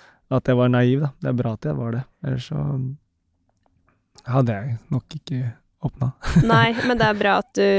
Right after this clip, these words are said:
Speaker 2: som du sier, var litt naiv, da, og at du har hatt, eh, både gode ansatte, som det virker
Speaker 1: Mm.
Speaker 2: som at du involverer både når det gjelder
Speaker 1: Ja.
Speaker 2: mat og andre ting, og også at du eier det litt, at du har medeiere som du stoler
Speaker 1: Ja.
Speaker 2: på, da, ikke
Speaker 1: Ja,
Speaker 2: sant?
Speaker 1: de
Speaker 2: Gjør
Speaker 1: er,
Speaker 2: det kanskje
Speaker 1: eh,
Speaker 2: litt tryggere, hele prosessen.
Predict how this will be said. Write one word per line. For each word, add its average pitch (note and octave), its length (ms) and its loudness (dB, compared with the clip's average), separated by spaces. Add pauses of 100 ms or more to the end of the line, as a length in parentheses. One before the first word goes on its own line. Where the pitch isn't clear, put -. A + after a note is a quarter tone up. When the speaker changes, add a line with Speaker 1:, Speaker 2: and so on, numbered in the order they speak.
(120)
Speaker 2:
som G3+ 200 -2
du G3 80 0
sier, F#3+ 240 0
var F3+ 160 2
litt F3+ 180 -2
naiv, A3 280 2
da, G#3+ 140 2
og F#3 220 0
at F#3 140 -2
du - 80 -4
har F3+ 160 2
hatt, - 340 -4
eh, F#3 260 2
både F#3+ 280 -2
gode F3+ 220 -2
ansatte, E3+ 480 -4 (140)
som G3+ 260 -2
det C#3 80 6
virker B2 160 4
Speaker 1:
Mm. A2+ 60 -4
Speaker 2:
som F#3 100 -2
at - 100 -8
du F#3 120 -2
involverer F3 720 -2
både F3 380 -2
når F3 160 -2
det E3+ 80 -2
gjelder E3+ 160 -2
Speaker 1:
Ja. F3+ 80 2
Speaker 2:
mat E3+ 220 -4
og F#3 100 -8
andre E3 180 -6
ting, C4 280 2 (320)
og G#3+ 260 2
også F#3+ 180 0
at F#3 120 -4
du F#3 80 -2
eier F3+ 280 0
det F3 140 -2
litt, - 460 -8
at G3+ 100 -6
du G3+ 60 -4
har F#3 400 -2
medeiere F3 680 -4 (100)
som - 240 -8
du F#3+ 160 -4
stoler F3+ 560 -2 (160)
Speaker 1:
Ja. D#3 180 2
Speaker 2:
på, G3+ 220 2
da, F#3 100 -2 (120)
ikke G3+ 180 -2
Speaker 1:
Ja, - 100 6
Speaker 2:
sant? G3+ 240 -4 (120)
Speaker 1:
de C#3 160 0
Speaker 2:
Gjør G3 180 6
Speaker 1:
er, F3+ 40 4
Speaker 2:
det F#3+ 120 2
kanskje G3 180 2
Speaker 1:
eh, F#3+ 140 2
Speaker 2:
litt D3+ 200 -4
tryggere, F3 480 -2
hele E3 200 -4
prosessen. F3+ 460 -10